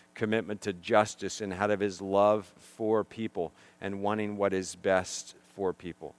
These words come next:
As I said last Sunday, the Hebrew words for righteous and justice are very closely related.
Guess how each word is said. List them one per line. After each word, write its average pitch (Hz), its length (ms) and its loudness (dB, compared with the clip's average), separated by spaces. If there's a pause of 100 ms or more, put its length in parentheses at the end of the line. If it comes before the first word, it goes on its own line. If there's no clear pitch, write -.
(760)
As 123 100 4
I 127 80 8
said 135 200 6
last 127 260 12
Sunday, 139 180 4
the 120 100 4
Hebrew 127 300 2
words 117 260 8
for 113 160 0
righteous 117 560 6
and 101 180 -2
justice 117 540 4
are 107 60 0
very 107 300 2
closely 110 440 -2
related. 104 540 0